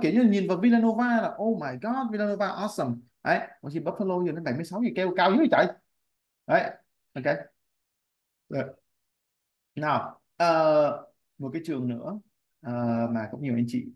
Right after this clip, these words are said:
đã từng học. Ờ, cái trường South Florida này nè, trước đây là nó nằm khoảng một trăm hai mươi, xong rồi bay lên tám mươi chín, bay lên tám mươi chín. Ờ, Gonzaga là cũng có một chị đang học ở đây ha,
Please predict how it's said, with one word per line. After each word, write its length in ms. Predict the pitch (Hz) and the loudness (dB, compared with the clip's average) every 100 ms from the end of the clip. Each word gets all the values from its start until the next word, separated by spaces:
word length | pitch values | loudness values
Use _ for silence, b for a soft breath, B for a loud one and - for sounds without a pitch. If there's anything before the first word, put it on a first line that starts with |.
| _ | _
đã 320 | - - 147 - | -16 -12 -12 -8
từng 160 | 120 | -8
học. 300 | 120 104 - _ _ _ _ _ | -6 -8 -12 _ _ _ _ _
Ờ, 120 | 120 117 113 117 117 117 110 107 _ _ _ _ _ _ _ _ _ _ - | -2 0 0 -2 -2 -4 -8 -14 _ _ _ _ _ _ _ _ _ _ -6
cái 100 | 190 | 0
trường 340 | 175 127 120 120 | 2 2 2 0
South 260 | 156 143 | -2 -2
Florida 380 | 139 135 127 127 | -2 -2 -2 -2
này 80 | 117 | -2
nè, 100 | 110 - _ _ _ | -6 -10 _ _ _
trước 120 | 170 | -4
đây 140 | 170 127 | 0 0
là 80 | |
nó 120 | 117 139 | 0 -2
nằm 260 | 127 117 | -2 -4
khoảng 160 | 110 110 | -6 -8
một 60 | 120 | -6
trăm 100 | 123 | -4
hai 120 | 123 | -2
mươi, 360 | 123 123 120 - _ | 0 0 -2 -6 _
xong 180 | - 123 | -6 -2
rồi 140 | 117 117 | -2 0
bay 180 | 127 | 0
lên 200 | 120 117 | 0 -2
tám 120 | 123 139 | -4 -8
mươi 100 | 131 | -6
chín, 300 | 131 123 214 - _ _ _ _ | -4 -4 -4 -14 _ _ _ _
bay 120 | 120 120 | -2 0
lên 140 | 120 | 0
tám 120 | 117 | -4
mươi 100 | 123 | -6
chín. 260 | 120 123 160 - _ _ _ _ _ | -6 -8 -8 -16 _ _ _ _ _
Ờ, 140 | 120 117 113 113 110 110 110 113 - | 0 2 4 2 0 0 -4 -6 -10
Gonzaga 760 | 123 135 127 131 120 123 120 | -8 -6 -6 -6 -4 -2 -2
là 100 | 113 - | -4 -8
cũng 180 | 147 127 | -10 -6
có 440 | 113 120 147 196 _ _ _ _ _ | -4 -4 -6 -10 _ _ _ _ _
một 140 | 120 117 | -8 -4
chị 240 | 131 - - | -4 -4 -4
đang 180 | 123 | -6
học 140 | 117 110 | -6 -6
ở 60 | |
đây 340 | 117 117 117 - - | 0 0 -2 -8 -6
ha, 240 | 127 127 | -4 -4